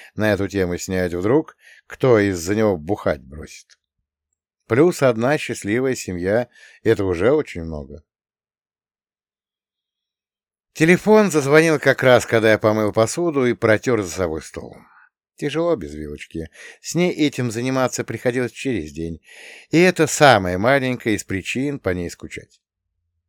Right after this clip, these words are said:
Вчера вечером по телефону долго разговаривали, но это ведь совсем не то. Э, Ткачев. "Можешь звонить", — сообщил товарищ майор.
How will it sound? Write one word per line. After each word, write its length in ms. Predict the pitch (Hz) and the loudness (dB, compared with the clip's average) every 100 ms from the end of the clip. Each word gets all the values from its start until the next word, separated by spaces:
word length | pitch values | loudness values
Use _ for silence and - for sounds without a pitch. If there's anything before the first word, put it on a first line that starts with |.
| _ _ | _ _
Вчера 280 | - 147 151 | 0 4 6
вечером 420 | 151 156 - 107 | 6 2 0 -4
по 60 | 98 | -2
телефону 440 | 104 104 117 107 | -2 0 0 0
долго 300 | 98 123 98 | 2 0 0
разговаривали, 720 | 80 78 85 85 82 82 82 - - - _ | -4 -4 -4 -2 -4 -6 -8 -10 -20 -20 _
но 220 | 151 165 | 0 2
это 160 | 156 139 | 2 0
ведь 140 | 123 | -4
совсем 420 | - 120 - 147 | -2 -2 -2 -6
не 120 | 87 | -8
то. 260 | 78 73 71 _ _ _ _ _ _ _ _ _ _ _ _ | -12 -16 -18 _ _ _ _ _ _ _ _ _ _ _ _
Э, 380 | 131 151 151 151 | 4 8 10 10
Ткачев. 560 | - 196 143 131 - _ _ _ _ _ _ | 6 2 4 0 -4 _ _ _ _ _ _
"Можешь 560 | 87 98 113 113 107 90 | -6 2 4 4 2 2
звонить", — 540 | 107 107 101 92 - _ | 2 2 0 -4 -8 _
сообщил 480 | - 90 - 87 82 | -4 -4 -4 -8 -8
товарищ 300 | 80 73 - | -10 -10 -10
майор. 340 | 80 76 71 | -10 -10 -14